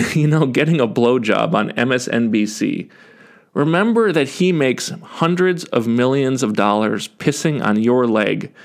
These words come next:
and telling you it's raining. Remember that Goldman Sachs actively bets against the products it sells. The next time you see the Treasury Secretary getting,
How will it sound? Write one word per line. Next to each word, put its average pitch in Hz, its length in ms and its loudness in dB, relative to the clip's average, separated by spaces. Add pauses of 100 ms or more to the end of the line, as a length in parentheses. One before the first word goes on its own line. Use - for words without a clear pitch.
(280)
and 127 140 -2
telling 123 360 0
you 107 140 2
it's - 240 -4
raining. 101 500 -4 (880)
Remember 180 480 2
that 123 240 -2
Goldman 160 420 0
Sachs - 640 -2 (200)
actively 156 800 -2 (320)
bets - 460 -2 (120)
against 120 800 -2 (120)
the 110 80 -2
products 113 760 -2 (100)
it 113 180 -6
sells. - 760 -6 (340)
The 131 80 -2
next 185 360 -4
time 185 280 0
you 147 140 -2
see 143 380 0
the 107 140 -4
Treasury 143 560 0
Secretary 147 800 -4
getting, 123 520 0